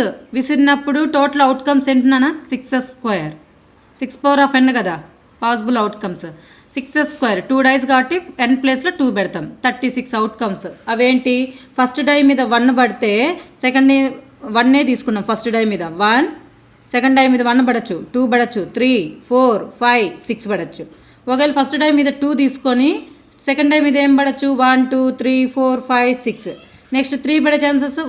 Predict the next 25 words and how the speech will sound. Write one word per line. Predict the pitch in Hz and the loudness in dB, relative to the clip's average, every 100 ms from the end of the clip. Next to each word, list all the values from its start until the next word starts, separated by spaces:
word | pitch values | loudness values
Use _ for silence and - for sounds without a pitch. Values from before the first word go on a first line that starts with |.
| 247 | 2
వన్, | 254 262 262 | 2 2 0
టూ, | 254 262 262 | 0 -2 -2
త్రీ, | 254 262 254 | -2 0 -2
ఫోర్, | 262 254 254 254 | -2 -2 -2 -4
ఫైవ్, | 247 247 247 | -2 -2 -2
సిక్స్, | 262 - 226 | -6 -8 -6
సెవెన్. | 185 202 | -6 -2
ఇలా, | 208 208 - - - 233 | -2 -4 -8 -20 -10 -2
ఇలా | 254 254 | 2 4
రాసుకుంటూ | 262 269 277 285 277 | 2 2 2 2 0
పోతే | 277 277 | -2 0
టోటల్ | 277 277 277 | 0 2 2
ఎన్ని | 269 277 | 4 2
ఉంటాయి? | 262 370 480 - - _ _ | 2 0 -2 -10 -20 _ _
థర్టీ | 240 240 240 233 | -6 -2 -2 -2
సిక్స్ | 233 - 214 | -8 -6 -6
ఉంటాయి. | 208 214 - - _ _ _ - - _ _ _ | -4 -4 -6 -14 _ _ _ -20 -20 _ _ _
టూ | 262 269 254 | 2 4 4
డైస్ | 277 302 294 | 2 0 -2
విసిరినప్పుడు | 277 285 269 269 226 294 285 | 0 4 4 4 0 -2 2
టోటల్ | 262 269 277 | 2 2 2
అవుట్‌కమ్స్ | 262 - 269 262 254 | 2 0 0 2 2
ఎంత | 262 262 | 2 4
నాన్న? | 262 381 - - 240 | 4 2 -4 -6 -2
N | 240 | 4